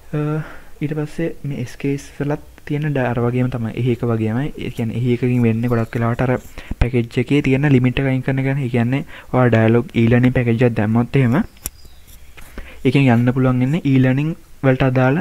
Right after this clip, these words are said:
ඇප්ස් වලට විතරයි. ඒ කියන්නේ Zoom, අ, ඊට පස්සේ එම් එස් Teams ඔය වගේ ඒවාට විතරයි. ඒ වුණාට ඔයාට අනිත් ඒවාටත් යන්න ඕන, YouTube යන්න ඕන නම් ඒව කරන්න දෙන්නේ නැහැ නේ එකෙන්.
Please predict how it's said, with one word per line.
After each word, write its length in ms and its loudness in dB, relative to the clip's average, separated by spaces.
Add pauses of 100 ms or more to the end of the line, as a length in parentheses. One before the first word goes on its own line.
ඇප්ස් 320 -2
වලට 160 4
විතරයි. 260 0
ඒ 120 -2
කියන්නේ 380 0
Zoom, 380 4 (400)
අ, 200 -6
ඊට 140 -2
පස්සේ 360 2 (420)
එම් 240 2
එස් 260 0
Teams 400 0
ඔය 140 4
වගේ 180 4
ඒවාට 160 4
විතරයි. 280 0 (300)
ඒ 140 -2
වුණාට 240 6
ඔයාට 320 4 (300)
අනිත් 320 -2
ඒවාටත් 320 2
යන්න 160 2
ඕන, 180 2
YouTube 420 2
යන්න 200 6
ඕන 160 4
නම් 160 -2
ඒව 220 0
කරන්න 280 2
දෙන්නේ 200 2
නැහැ 120 4
නේ 100 2
එකෙන්. 140 -2